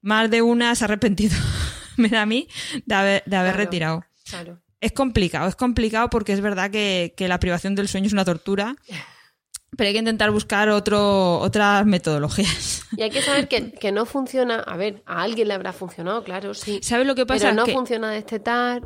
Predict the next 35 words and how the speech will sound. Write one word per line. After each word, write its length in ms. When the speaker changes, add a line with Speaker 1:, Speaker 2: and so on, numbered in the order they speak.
Speaker 2:
no 180
Speaker 1:
que 80
Speaker 2:
funciona 1000
Speaker 1:
que 60
es 100
que, 80
¿sabes 180
lo 80
que 120
pasa? 240
Que 100
todos 140
estos 180
métodos 300
a 60
veces, 400
cuando 280
se 160
usan, 420
parece 300
que 100
funcionan 680
porque 280
coinciden 520
en 80
el 140
tiempo 240
cuando 220
el 60
bebé 220
iba 120
a 20
dormir 280
del 180
tirón. 360